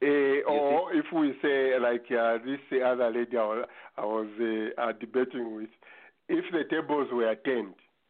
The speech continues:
Speaker 1: eh, it was
Speaker 2: Mm-hmm.
Speaker 1: Trump who was, who was leading, they could have announced the election long time. Oh, Trump,
Speaker 2: Yeah.
Speaker 1: Trump was won.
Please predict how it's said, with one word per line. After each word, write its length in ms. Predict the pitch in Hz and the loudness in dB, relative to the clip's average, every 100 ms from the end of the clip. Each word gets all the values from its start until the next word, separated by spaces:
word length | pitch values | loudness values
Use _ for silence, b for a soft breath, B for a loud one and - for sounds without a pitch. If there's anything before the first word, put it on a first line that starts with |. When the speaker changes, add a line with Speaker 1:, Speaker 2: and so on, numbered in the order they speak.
| _ _ _ _ - | _ _ _ _ -4
Speaker 1:
eh, 320 | 120 127 151 | 0 2 2
it 200 | 110 101 | 0 0
was 160 | 135 123 | 2 2
Speaker 2:
Mm-hmm. 100 | 139 | 2
Speaker 1:
Trump 220 | 151 151 143 | 0 0 0
who 200 | 135 135 | 2 2
was, 160 | 117 101 | 2 -2
who 200 | 120 151 131 | -6 0 2
was 120 | 113 107 | 0 -2
leading, 420 | 120 123 117 95 _ b b - | -6 -4 -6 -8 _ b b -4
they 80 | 180 | -2
could 100 | 185 | -2
have 160 | 180 180 | -2 0
announced 420 | 180 202 214 208 - | 0 2 0 -2 -4
the 100 | 160 | 2
election 540 | 147 160 160 147 123 135 | 4 2 0 -2 -2 0
long 220 | 175 175 | 0 0
time. 200 | 147 117 - _ b b b b | 0 -2 -8 _ b b b b
Oh, 260 | 151 151 143 | 0 2 0
Trump, 220 | 143 151 | 2 6
Speaker 2:
Yeah. 220 | - - - | 8 6 0
Speaker 1:
Trump 240 | - 139 139 | -2 -2 0
was 160 | 113 104 | -2 -2
won. 200 | 107 | -4